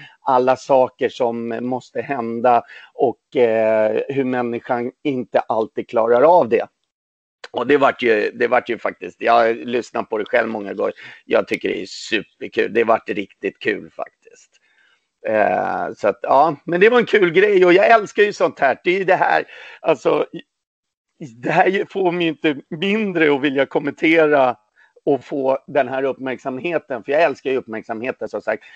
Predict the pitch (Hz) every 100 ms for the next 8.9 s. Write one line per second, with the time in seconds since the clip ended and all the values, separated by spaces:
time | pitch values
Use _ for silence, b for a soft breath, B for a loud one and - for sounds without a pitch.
0 | B 147 147 147 185 165 - 131 139 170
1 | 143 156 135 113 107 95 98 110 127 135
2 | 135 143 143 147 135 _ _ - 156 143
3 | 165 147 196 202 175 185 165 185 165 -
4 | 156 143 165 151 147 151 147 151 139 196
5 | 175 147 123 123 - 180 170 160 175 160
6 | 156 B B - 190 208 175 175 190 113
7 | 117 254 277 151 107 101 190 196 196 247
8 | 180 165 151 156 147 - 73 143